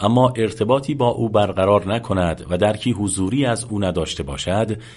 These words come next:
نمی‌تواند نیاز فطری خود به خداوند را تأمین سازد.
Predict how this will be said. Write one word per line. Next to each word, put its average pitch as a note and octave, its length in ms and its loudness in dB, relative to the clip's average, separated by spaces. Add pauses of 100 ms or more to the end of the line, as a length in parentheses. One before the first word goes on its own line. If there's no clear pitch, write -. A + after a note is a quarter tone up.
(160)
نمی‌تواند E2+ 720 2 (220)
نیاز G2+ 320 2
فطری G2 480 -2
خود C#3 280 0
به A#2+ 80 2
خداوند D#2+ 720 0
را D#2 360 -2
تأمین F2+ 360 -4
سازد. - 520 -10